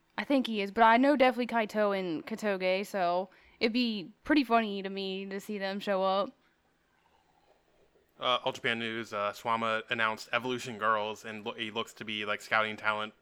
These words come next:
Speaker 2: in Ice Ribbon, so if we kinda start getting, like, an Ice Ribbon, All Japan kinda relationship, I'd be down for that.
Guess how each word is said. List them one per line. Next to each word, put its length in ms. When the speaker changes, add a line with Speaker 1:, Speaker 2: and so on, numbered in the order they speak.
Speaker 2:
in 140
Ice 180
Ribbon, 240
so 280
if 60
we 60
kinda 180
start 160
getting, 140
like, 100
an 80
Ice 180
Ribbon, 400
All 140
Japan 440
kinda 420
relationship, 480
I'd 120
be 80
down 220
for 120
that. 280